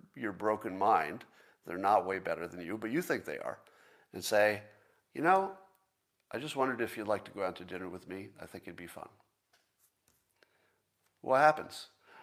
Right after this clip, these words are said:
Well, uh, let me tell you a story that happened just like that. I'm divert-, gonna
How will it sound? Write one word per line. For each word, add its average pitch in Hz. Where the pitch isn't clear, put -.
Well, 202
uh, 127
let 156
me 202
tell 190
you 170
a 135
story 143
that 110
happened 120
just 110
like 101
that. -
I'm 101
divert-, 104
gonna 101